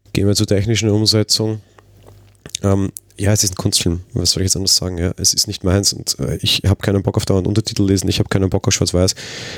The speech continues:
Ich meine, ich hab einen tollen vier K H-D-R-Fernseher, äh, zu Hause und wir haben die besten Produktionen in den Kinos. Gut, fürs Kino war er nicht, aber auch für zu Hause, da geht wesentlich mehr. Netflix könnte es auch ausliefern, tut's halt nicht. Ich will's jetzt auch nicht irgendwie als, äh, Angst vor dem Feind oder als Fluch nehmen.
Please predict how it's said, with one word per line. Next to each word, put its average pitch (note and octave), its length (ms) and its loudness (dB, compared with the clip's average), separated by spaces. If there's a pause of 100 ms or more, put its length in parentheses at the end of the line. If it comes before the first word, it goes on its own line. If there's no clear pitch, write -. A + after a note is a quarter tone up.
(160)
Ich F#2+ 100 2
meine, F2+ 180 2
ich F2 80 0
hab G2+ 80 0
einen F#2 140 0
tollen F#2 280 0
vier - 160 0
K F#2+ 180 0
H-D-R-Fernseher, F#2+ 680 2 (680)
äh, F#2 240 4
zu F#2+ 180 0
Hause F#2+ 280 2
und F#2+ 100 0
wir G2 100 2
haben F#2 140 0
die G2 60 -4
besten F#2+ 300 -2
Produktionen F#2+ 540 2
in F#2+ 80 2
den F#2 80 0
Kinos. G2+ 540 2 (420)
Gut, - 180 0
fürs - 180 0
Kino G2 220 2
war F#2 160 4
er G2+ 60 2
nicht, G2 200 0
aber F#2 120 2
auch F2+ 60 2
für - 120 -6
zu F2+ 140 0
Hause, F#2+ 260 2
da G2 80 0
geht - 240 0
wesentlich F#2 280 2
mehr. F#2+ 280 2
Netflix F#2+ 360 0
könnte F#2+ 260 2
es F#2 100 2
auch F2+ 80 2
ausliefern, F#2 420 0 (460)
tut's - 280 -2
halt G2 200 0
nicht. G2 320 -2
Ich - 260 -2
will's G2 160 2
jetzt G2+ 140 2
auch F2+ 100 4
nicht F#2 220 0
irgendwie F2+ 240 2
als, F2+ 340 2
äh, F#2 300 2 (180)
Angst F#2 220 2
vor G#2 100 0
dem F#2+ 140 2
Feind E2+ 280 0
oder F2+ 180 2
als F2 120 2
Fluch - 280 0
nehmen. G2 220 2